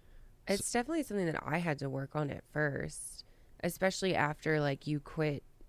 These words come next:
Speaker 1: your full-time job and was doing YouTube full-time.
Speaker 2: Mm-hmm.
Speaker 1: Um, I think it's one of those things that, like, you have to remember that if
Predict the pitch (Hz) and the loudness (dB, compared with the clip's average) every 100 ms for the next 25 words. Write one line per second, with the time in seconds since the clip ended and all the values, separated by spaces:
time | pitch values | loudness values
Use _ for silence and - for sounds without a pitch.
0 | - - 151 143 147 - 147 139 139 135 | -12 -4 -4 0 -2 -2 -4 -4 -4 -4
1 | 127 131 - - 143 127 - 143 127 - | -4 -6 -8 -6 -4 -4 -6 -6 -6 -4
2 | 143 139 135 127 - 139 - 139 - - | 0 2 0 -2 -6 -10 -8 -10 -8 -6
3 | 82 82 - - 90 82 80 101 - 156 | -6 -6 -10 -10 -8 -6 -6 -6 -2 0
4 | 143 135 - 156 180 196 190 175 160 156 | 0 -2 -4 -2 0 0 2 2 2 0
5 | 156 151 151 143 139 135 - - - - | -2 -2 -2 -2 0 -2 -6 -18 -20 -20
6 | - - - - - - _ - - - | -20 -20 -20 -20 -20 -20 _ -20 -20 -20
7 | - - - - - - - - - 196 | -20 -20 -18 -18 -20 -20 -20 -20 -2 4
8 | 202 214 214 226 208 165 170 170 170 170 | 6 6 4 0 2 2 2 4 4 2
9 | - 156 - - - - - 156 151 | 0 -2 -2 -10 -20 -12 2 6 6